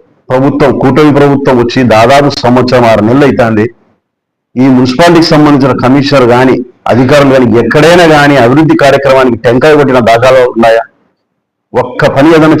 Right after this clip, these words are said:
చేసినట్టు ఉన్నాయా? మేము పెట్టే పనులకు కూడా ఏ దానికి వీళ్ళు పలకకుండా ఈ రకంగా చేయడం,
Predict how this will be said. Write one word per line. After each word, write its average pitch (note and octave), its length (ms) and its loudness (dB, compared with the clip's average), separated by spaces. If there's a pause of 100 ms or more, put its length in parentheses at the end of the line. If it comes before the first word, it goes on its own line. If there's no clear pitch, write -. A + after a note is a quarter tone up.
చేసినట్టు C#3 340 -2
ఉన్నాయా? A#2+ 360 0 (1080)
మేము D3+ 300 2
పెట్టే D#3 260 0
పనులకు C#3 400 0
కూడా D#3 260 2 (1200)
ఏ C#3 200 2
దానికి E3 280 2
వీళ్ళు C#3+ 200 0
పలకకుండా C3+ 540 0 (1400)
ఈ C3 60 0
రకంగా C3 360 0
చేయడం, B2+ 440 -2